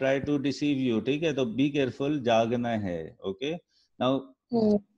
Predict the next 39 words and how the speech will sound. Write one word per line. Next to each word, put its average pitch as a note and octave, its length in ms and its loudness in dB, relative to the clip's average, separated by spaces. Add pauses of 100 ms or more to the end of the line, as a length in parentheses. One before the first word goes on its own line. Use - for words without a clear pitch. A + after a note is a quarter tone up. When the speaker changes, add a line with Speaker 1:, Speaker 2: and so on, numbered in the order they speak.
Speaker 1:
इसीलिए E3+ 540 2
क्या D#3+ 160 -2
होता D3 220 0
है D#3 100 0
कि D3+ 340 -4
देखो, C3+ 460 -2 (920)
जितने D3 320 -4
भी D#3+ 120 -4
आजकल C#3+ 340 -4
business A#2 440 -4
हैं, C#3+ 120 -4
वो D3 180 -4
price C3+ 440 -4
पे D3+ 140 -6
नहीं D3+ 160 -4
खेल A2+ 240 -4
रहे G#2 120 0
होते, A#2+ 320 -2
they B2+ 340 0
are C3 180 -6
playing C#3 260 -2
on C3 100 -2
the C3 60 -2 (100)
cost, B2+ 320 -4
and A#2 100 -4
this A#2+ 100 -2
is - 280 -8
one C3 140 -2
of B2 100 -6
the A#2+ 100 -2
reason B2 300 -4
कि C#3 100 -2
Toyota A#2 300 -4
is B2 140 -2
a B2+ 100 -2
market G#2 440 -4
leader, E2 220 -10 (100)
ठीक C3 160 -6
है? A2 180 -4